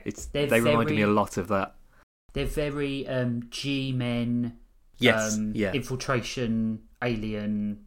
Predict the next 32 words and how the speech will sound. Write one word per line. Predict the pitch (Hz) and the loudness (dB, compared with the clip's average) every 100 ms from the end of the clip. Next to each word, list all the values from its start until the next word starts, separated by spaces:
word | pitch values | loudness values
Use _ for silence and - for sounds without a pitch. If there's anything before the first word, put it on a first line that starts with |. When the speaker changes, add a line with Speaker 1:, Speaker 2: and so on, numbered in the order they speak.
| - | -16
Speaker 2:
trope, | - 107 90 - - - - - - | -10 -8 -8 -12 -18 -18 -18 -20 -10
um, | 110 107 101 101 98 - - | -4 -2 -2 -4 -8 -12 -14
where, | 107 104 101 98 | -6 -4 -6 -6
you | 110 | -8
know, | 95 95 - | -6 -10 -8
anyone | 120 113 107 104 101 | -4 -4 -2 -4 -6
could | - - - | -10 -14 -10
be | 104 101 | -8 -6
a | 98 98 104 | -6 -6 -8
alien, | 117 101 95 92 95 | -8 -8 -10 -12 -12
but | 104 110 | -10 -10
it's | - | -10
actually | 107 - 101 | -12 -12 -12
the | 98 | -14
people | - 95 - 92 | -12 -14 -12 -10
who | 107 95 98 98 | -8 -8 -8 -10
are | - _ - - | -14 _ -20 -20
potentially | - - 101 - 95 | -10 -8 -6 -8 -16
the | 90 | -8
G-Men. | 110 98 92 85 - - - - | -6 -6 -10 -12 -12 -14 -14 -4
Um, | 110 104 101 104 - - - _ _ _ | 0 0 0 -6 -10 -20 -20 _ _ _
<sighs> | - - - - - - _ - _ _ - | -10 -10 -12 -18 -20 -20 _ -20 _ _ -4
there | 151 | -2
was | 151 147 | -2 2
always | 180 190 196 190 | 4 6 4 2
a | |
problem | - 170 156 117 104 | -2 -2 0 0 -2
with | 104 - | -4 -2
the | |
nineteen | 120 110 - 110 | 0 0 -4 -6
eighty-seven | 110 117 - 113 107 | -6 -6 -8 -8 -8
comic | - 110 104 - - | -6 -6 -8 -10 -14